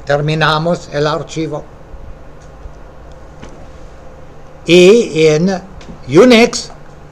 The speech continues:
todo está representado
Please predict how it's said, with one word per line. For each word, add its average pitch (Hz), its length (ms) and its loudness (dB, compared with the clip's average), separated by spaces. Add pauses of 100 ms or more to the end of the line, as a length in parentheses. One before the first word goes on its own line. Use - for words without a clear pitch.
(720)
todo 214 400 6
está 170 300 2
representado 170 1160 2